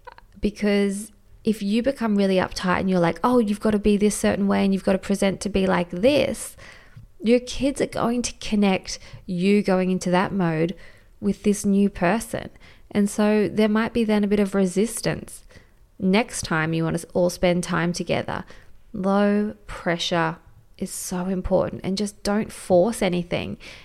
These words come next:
and make sure your partner knows that as well. Like, you're not expecting them to come in and have this automatic insane bond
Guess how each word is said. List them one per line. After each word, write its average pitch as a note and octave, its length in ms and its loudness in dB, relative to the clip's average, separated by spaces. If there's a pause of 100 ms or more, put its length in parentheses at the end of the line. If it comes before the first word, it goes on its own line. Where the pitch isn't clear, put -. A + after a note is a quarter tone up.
(100)
and G#3+ 180 0
make A3+ 220 -2
sure E4 220 -2
your D4+ 140 -2
partner A3 380 -2
knows G3 220 0
that F#3+ 160 -2
as F#3 140 -4
well. G3+ 240 2
Like, F3 260 0 (500)
you're G#3+ 140 0
not D#4 140 -2
expecting A#3 560 -4
them A#3 180 -2
to A3+ 80 -2
come G#3+ 320 -2
in G#3 400 0
and E3+ 380 0 (240)
have G#3 240 -2
this F#3+ 200 2 (140)
automatic G3+ 680 2 (120)
insane G3+ 960 0
bond F#3+ 560 2